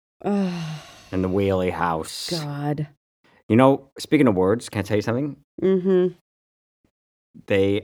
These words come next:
Speaker 2: updated the, um, Oxford English What's the difference between Webster's and Oxford?
Speaker 1: The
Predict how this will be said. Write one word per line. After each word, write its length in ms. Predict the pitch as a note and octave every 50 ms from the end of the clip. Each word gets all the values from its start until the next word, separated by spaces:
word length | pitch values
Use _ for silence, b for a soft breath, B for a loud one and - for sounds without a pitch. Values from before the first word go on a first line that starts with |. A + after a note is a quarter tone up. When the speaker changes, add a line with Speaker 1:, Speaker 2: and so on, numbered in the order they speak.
| - -
Speaker 2:
updated 600 | A#2+ A#2+ - - A2+ G#2 G#2 G2 G2 G2 F2+ E2
the, 220 | G2 F#2+ F#2 F#2
um, 340 | F2+ F2+ F2+ F2 E2 E2+ E2 -
Oxford 840 | F2 G2 G#2+ G#2+ - - - - G#2+ G2+ G2+ G2 G2 G#2 G2+ G2 - - _ _ _ _ _ _ _ _ _ _
English 720 | - A2+ A2+ A2+ G#2+ G#2+ A2+ A#2 A2 G#2+ - - - - - _ _ _ _ -
What's 120 | E3 F3 -
the 40 | G#3+
difference 240 | G#3 F#3 G3 E3+ C#3+
between 180 | D#3 C3+ G#2+
Webster's 440 | F#2 G#2+ A#2 A#2 - C3 C3 A2 G2
and 100 | G#2 G2
Oxford? 440 | D#2+ E2 G2+ - - - G2 F2 D#2+ D#2 B B B B B _ -
Speaker 1:
The 200 | A3+ A#3 G3+